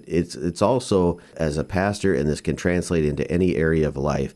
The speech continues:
you really have to learn, if you're gonna be successful, you have to learn to lead from your gut. You can't lead from your emotions. You can't lead from your intellect. You have to really lead in those important times in your life,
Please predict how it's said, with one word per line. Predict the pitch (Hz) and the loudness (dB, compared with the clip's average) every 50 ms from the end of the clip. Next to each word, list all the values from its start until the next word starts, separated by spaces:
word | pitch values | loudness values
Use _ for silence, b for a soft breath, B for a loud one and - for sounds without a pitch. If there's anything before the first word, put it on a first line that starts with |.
| b b b b b | b b b b b
you | 82 87 87 85 | 0 2 2 2
really | 80 87 95 98 95 95 | 4 4 4 4 4 4
have | 90 87 87 85 82 - | 2 2 0 0 -2 -2
to | - 82 | -2 -2
learn, | 73 71 71 78 80 80 80 80 78 76 - - | 0 0 0 2 2 2 2 2 2 0 0 -2
if | 87 - | -2 -2
you're | 101 95 | 0 0
gonna | 123 117 | 2 0
be | 92 110 104 98 | 2 0 0 0
successful, | - - - - - - 92 82 - - - 78 | 0 -4 -4 -6 -2 -2 -2 -2 -2 -2 -4 -2
you | 76 76 80 | 0 0 0
have | 90 98 92 | 0 0 0
to | - 85 | 0 -2
learn | 78 78 80 80 80 78 71 | 0 2 2 2 2 0 0
to | - 78 76 | -2 -4 -2
lead | 71 76 76 73 67 - | -2 0 0 -2 -2 -2
from | - 76 73 | -4 -4 -4
your | 69 71 69 | -2 -4 -6
gut. | 64 - 78 71 65 - - b b b b | -4 -4 -2 -2 -2 -4 -6 b b b b
You | - 85 | -2 -2
can't | 85 - - 95 101 104 - - | -2 0 0 0 0 0 -2 0
lead | 78 82 82 85 85 85 85 82 76 - - _ _ - | 0 2 2 4 4 4 4 2 0 -2 -10 _ _ -20
from | - - - 87 82 82 | -6 0 2 2 2 2
your | - 73 85 | 2 2 2
emotions. | 80 73 73 73 78 85 85 - - 87 82 82 78 - | 2 2 2 2 2 2 0 0 0 0 0 0 0 -2
You | 76 | -6
can't | - - - 92 90 82 - | -4 0 0 0 0 0 -2
lead | - 78 80 80 85 87 87 90 90 85 - | -2 -2 0 2 2 4 4 4 2 2 0
from | - - 80 76 76 | -2 -4 -2 0 0
your | 76 - | 0 0
intellect. | - 78 82 80 - 78 73 73 71 - - | 0 -2 -2 0 -2 -2 0 0 -2 0 -2
You | 82 78 | 0 0
have | 85 85 92 98 95 - | 0 0 -2 -2 -2 -2
to | - 80 73 | -2 0 2
really | 76 85 87 90 90 90 82 80 | 2 2 4 4 4 4 2 2
lead | 78 80 85 82 85 82 78 | 2 2 4 4 4 2 2
in | 76 73 73 | 0 0 2
those | 76 76 76 73 | 0 0 0 -2
important | 73 69 - - 85 87 - 52 - - | -4 -8 -4 -2 -2 -2 -2 -4 -6 -4
times | 76 76 78 78 78 73 | -2 0 0 0 0 -2
in | 78 73 | -2 -2
your | 73 69 69 | -2 -2 -2
life, | 69 71 76 76 - - | 0 0 0 0 -2 -4